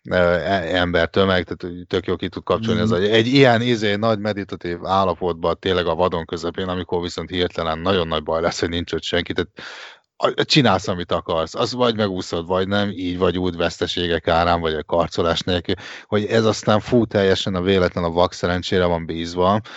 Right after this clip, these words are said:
Speaker 1: és hogy ott neked eszedbe nem jut levenni a kabátodat meg a serpenyődet, én abban halálosan biztos vagyok. Lehet, hogy vannak annyira rutinos, de mondjuk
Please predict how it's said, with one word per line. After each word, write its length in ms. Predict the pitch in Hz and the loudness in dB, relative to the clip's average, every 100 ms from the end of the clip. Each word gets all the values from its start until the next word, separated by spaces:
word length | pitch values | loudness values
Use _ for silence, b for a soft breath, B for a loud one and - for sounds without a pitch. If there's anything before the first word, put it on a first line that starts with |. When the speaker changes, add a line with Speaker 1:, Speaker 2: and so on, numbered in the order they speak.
| B B | B B
Speaker 1:
és 180 | 95 - | -2 0
hogy 140 | 98 | 2
ott 120 | 98 | 2
neked 300 | 98 90 90 | 2 0 2
eszedbe 420 | 90 98 101 90 | 4 2 0 0
nem 160 | 90 87 | 0 0
jut 160 | 85 90 | -2 -2
levenni 360 | 87 87 85 | 0 0 -2
a 80 | 85 | -2
kabátodat 540 | 90 85 82 90 85 | -2 -2 -2 -2 -4
meg 120 | 85 82 | -4 -8
a 60 | |
serpenyődet, 680 | 80 90 90 98 90 82 80 | -4 -2 -2 -2 -2 -2 -2
én 260 | 95 - 90 | -4 -2 0
abban 260 | 85 82 | 2 2
halálosan 600 | 80 78 76 76 80 80 | 2 0 -2 -6 -6 -8
biztos 340 | 80 - 85 - | -8 -6 -8 -6
vagyok. 280 | 82 80 B B B B | -6 -6 B B B B
Lehet, 340 | 107 113 107 | 4 6 6
hogy 120 | 101 90 | 4 2
vannak 320 | 90 87 85 | 2 0 0
annyira 360 | 92 87 85 | -2 -2 -4
rutinos, 520 | 82 82 87 82 82 - | -4 -6 -6 -4 -6 -2
de 140 | 87 | -2
mondjuk 320 | 90 92 92 | 0 0 -2